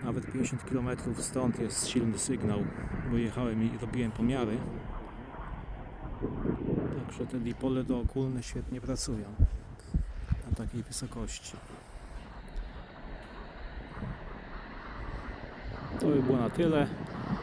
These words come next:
Krótki filmik pokazujący to miejsce.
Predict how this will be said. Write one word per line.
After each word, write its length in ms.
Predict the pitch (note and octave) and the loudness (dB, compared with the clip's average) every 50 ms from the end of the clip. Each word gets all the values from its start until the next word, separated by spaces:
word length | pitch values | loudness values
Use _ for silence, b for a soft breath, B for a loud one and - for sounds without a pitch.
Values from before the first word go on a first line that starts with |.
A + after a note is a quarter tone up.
| - - - | -4 -6 0
Krótki 300 | - D3 - - - A#2+ | 2 2 2 4 2 0
filmik 460 | - - C#3+ C#3 C3 C3 B2 B2 A2+ - - - - - - - - - - - - - - - - - - - - - - - - - - - - - - - - - - - - - - - - - - - | 4 6 6 6 6 6 6 4 4 2 0 -4 -4 -4 -4 -6 -8 -8 -8 -8 -8 -8 -8 -10 -10 -10 -10 -10 -10 -8 -8 -8 -4 -2 -2 -2 -2 -2 -4 -4 -4 -6 -6 -6 -6 -6 -6 -8 -8 -8 -6 -2
pokazujący 580 | - - B2 A#2 A#2+ A#2+ B2+ B2 A#2 A2+ - B2 | 0 2 2 4 6 6 6 6 4 2 0 0
to 120 | - A2+ | 0 2
miejsce. 580 | A2+ B2 B2+ B2+ A#2+ - - - - - A2 | 2 4 4 4 4 2 2 0 2 4 4